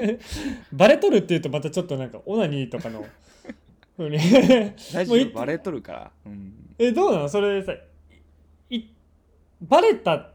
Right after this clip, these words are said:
Speaker 1: ていう風なのかさ、
Speaker 2: うん。
Speaker 1: 伝えたのかさ。
Speaker 2: いや、バレたね、やっぱり。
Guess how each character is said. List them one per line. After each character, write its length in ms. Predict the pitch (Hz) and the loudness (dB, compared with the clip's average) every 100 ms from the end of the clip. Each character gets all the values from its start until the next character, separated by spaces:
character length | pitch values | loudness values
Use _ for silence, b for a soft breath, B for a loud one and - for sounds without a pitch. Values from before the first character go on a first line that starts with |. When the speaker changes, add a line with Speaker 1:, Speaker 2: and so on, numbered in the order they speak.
| - | -14
Speaker 1:
て 80 | |
い 180 | 156 160 | -6 -4
う 40 | 165 | -2
風 180 | 190 | 0
な 120 | 156 120 | -2 -4
の 80 | |
か 100 | 110 | -12
さ、 300 | - 123 95 - 110 | -12 -12 -12 -16 -16
Speaker 2:
う 20 | |
ん。 460 | 113 107 104 95 - - - - _ _ _ _ - - | -12 -12 -12 -14 -20 -20 -20 -20 _ _ _ _ -16 -2
Speaker 1:
伝 140 | 285 269 | 2 2
え 60 | 262 | 0
た 120 | 170 | -2
の 80 | 147 | -8
か 120 | 110 | -14
さ。 260 | - - _ _ _ _ _ _ - | -18 -20 _ _ _ _ _ _ -14
Speaker 2:
い 80 | |
や、 300 | 196 196 196 - _ _ _ _ | -6 -6 -6 -12 _ _ _ _
バ 220 | 139 131 160 | -12 -4 -4
レ 100 | 123 | -6
た 160 | - | -12
ね、 240 | 104 107 120 | -16 -14 -12
や 100 | 107 | -12
っ 40 | - | -12
ぱ 120 | 104 | -14
り。 160 | 82 | -14